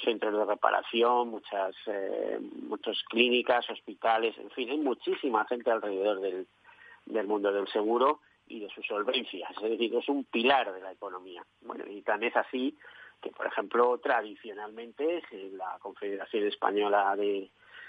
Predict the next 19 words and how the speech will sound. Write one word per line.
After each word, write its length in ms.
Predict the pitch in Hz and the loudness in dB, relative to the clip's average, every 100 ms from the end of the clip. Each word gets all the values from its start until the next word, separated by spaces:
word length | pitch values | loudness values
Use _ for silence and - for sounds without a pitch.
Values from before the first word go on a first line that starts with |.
| - - | -12 -4
eh, 560 | 113 104 101 104 113 | -2 0 0 0 2
de 60 | 107 | 2
Organizaciones 600 | 107 107 104 110 113 110 | 4 2 0 0 2 2
Empresariales, 840 | 117 117 113 117 113 110 117 151 151 - - - | 0 0 0 2 2 2 2 0 -2 -12 -20 -12
eh, 320 | 104 98 98 - - | -10 -10 -12 -14 -8
unespa, 600 | 113 120 117 - 131 - | -4 -2 2 4 4 2
que 60 | 104 | -8
es 80 | 98 | -2
la 200 | 104 98 | 2 4
Asociación 540 | 131 147 127 113 110 | 4 2 0 -2 -2
Empresarial 520 | 107 104 95 101 98 95 | -2 -2 0 0 2 0
de 100 | 101 | 2
Seguros, 380 | 113 104 143 | 2 4 4
siempre 240 | 143 113 104 | 2 -4 -4
ocupa 340 | 95 - 98 | -4 4 4
una 260 | 92 98 92 | 4 2 2
vicepresidencia, 880 | 95 - 101 98 143 175 - - - | 2 0 0 2 2 2 -2 -10 -10
o 40 | |
sea, 200 | 104 | -8